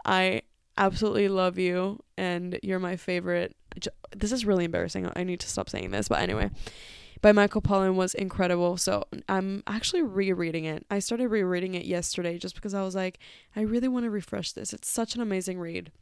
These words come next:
So finding a little summer read if you're into summer reading, into reading, <laughs> into, into, into reading, it's amazing. Um, audiobooks are fun. I don't know, podcasts, just kind of, like, consuming some sort of content that makes me feel smarter. It,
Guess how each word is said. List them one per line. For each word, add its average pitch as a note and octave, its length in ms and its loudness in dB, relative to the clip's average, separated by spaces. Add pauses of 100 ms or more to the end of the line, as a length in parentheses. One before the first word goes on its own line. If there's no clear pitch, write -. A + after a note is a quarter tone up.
(100)
So G3 400 4 (260)
finding C#4 400 4
a D#4+ 60 4
little A#3+ 220 6
summer F#3 340 0
read F3 220 0
if F3 100 -4
you're F3+ 140 -2
into F3+ 180 -6
summer F3+ 320 -2
reading, F3 560 -4
into F#3 260 -2
reading, F3 360 -4
<laughs> - 0 -
into, - 260 -6 (640)
into, C4 400 2
into A#3+ 240 0
reading, F#3 400 4
it's F3+ 240 -10
amazing. G3 880 -2 (400)
Um, F3+ 420 -2
audiobooks G3 480 0
are G3 80 -4
fun. F#3 500 -2
I G3+ 120 -4
don't A3 100 -4
know, G3+ 160 -4
podcasts, F#3 920 -6
just - 220 -6
kind C4 160 -4
of, C#4 80 -4
like, B3+ 140 -6
consuming F#3 500 -6
some F3+ 180 -8
sort F3 240 -6
of E3+ 140 -6 (380)
content F3+ 460 -6
that - 80 -6
makes D#3+ 200 -10
me G3 80 -4
feel F3+ 300 -2
smarter. E3+ 400 0
It, - 180 -6